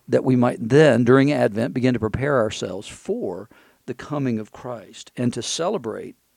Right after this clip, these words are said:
the coming that has already been with great joy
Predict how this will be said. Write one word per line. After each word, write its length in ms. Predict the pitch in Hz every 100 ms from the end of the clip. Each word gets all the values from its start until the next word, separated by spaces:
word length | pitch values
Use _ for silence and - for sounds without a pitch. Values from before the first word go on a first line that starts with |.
| _ -
the 140 | 120
coming 500 | - 151 147 127 123
that 140 | 123 110
has 100 | 120
already 500 | 110 104 143 208 107
been 400 | 85 - - _ _ _ _
with 160 | 127 131
great 260 | 127 110
joy 480 | - 120 135 104 -